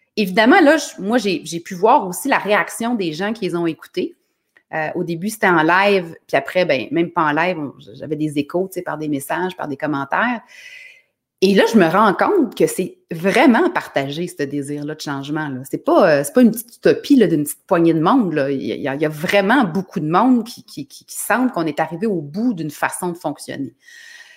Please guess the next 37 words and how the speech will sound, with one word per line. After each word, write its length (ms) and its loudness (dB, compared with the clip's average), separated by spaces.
Euh, 540 -2
fait 160 2
que 60 -12
si 140 -8
j'avais 340 4
une 100 4
chose, 180 4
c'est 140 0
que 340 2
il 60 -4
y 60 6
a, 80 4
c'est 180 0
possible, 720 -2
c'est 160 0
possible 800 0
de 80 -4
le 60 -4
changer 340 -4
parce 180 -4
que 140 -8
aussi 180 -6
la 140 0
plupart 540 0
des 160 2
invités 480 0
avaient 300 4
mis 320 6
en 100 -2
pratique 760 -10
ce 140 -4
dont 200 -4
ils 160 -6
parlaient 500 -10
dans 120 -4
leurs 220 -6
organisations. 720 -10